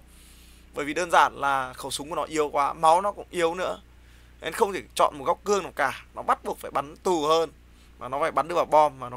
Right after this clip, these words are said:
kệ thằng lầu. Thằng lầu ra, nó sẽ báo thằng Simple là kệ lầu nhá. Lầu có thể bò ra lan can nhá.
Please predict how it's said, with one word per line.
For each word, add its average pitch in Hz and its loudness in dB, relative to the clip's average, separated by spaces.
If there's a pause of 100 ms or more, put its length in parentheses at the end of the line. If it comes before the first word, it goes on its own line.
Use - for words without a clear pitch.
kệ - 4
thằng 131 -10
lầu. 120 0
Thằng 127 -12
lầu 127 0
ra, 147 4
nó 139 -6
sẽ - -4
báo 135 4
thằng 170 0
Simple 143 -4
là 123 -2 (120)
kệ 151 0
lầu 147 4
nhá. 180 6 (400)
Lầu 143 2
có 151 0
thể 156 0
bò 147 6
ra 156 4
lan 160 4
can 180 6
nhá. 190 0